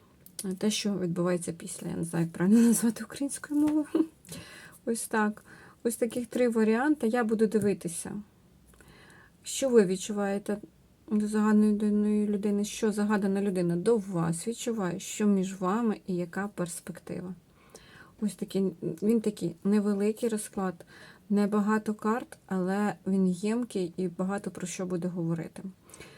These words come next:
Ем, по тому, як ви ставитеся до партнера, як він до вас, да, і що між вами, ви зможете оприділити, ви вибрали правильний варіант чи неправильний. Якщо неправильний, перезагадуйте, дивіться.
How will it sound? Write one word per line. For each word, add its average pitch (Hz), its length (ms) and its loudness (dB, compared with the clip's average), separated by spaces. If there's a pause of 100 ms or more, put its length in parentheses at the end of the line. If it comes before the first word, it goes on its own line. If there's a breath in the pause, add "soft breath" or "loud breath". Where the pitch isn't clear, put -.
(460 loud breath)
Ем, 196 340 -2 (420)
по 220 100 -2
тому, 208 500 4
як 208 220 -2
ви 196 80 -4
ставитеся 175 640 -2
до 165 160 -6
партнера, 170 600 -2
як 165 320 0
він 196 120 2
до 180 140 -2
вас, 175 220 0
да, 165 120 -6
і 190 80 -8
що - 160 -6
між 190 180 0
вами, 233 260 0
ви 202 260 2 (280)
зможете 190 480 -2
оприділити, 196 580 -2
ви 185 180 -2
вибрали 170 440 -2
правильний 220 420 0
варіант 190 600 -2 (380 loud breath)
чи - 140 0
неправильний. 175 540 2
Якщо 180 280 -4
неправильний, 277 680 0 (120)
перезагадуйте, 190 920 -4
дивіться. 160 460 -4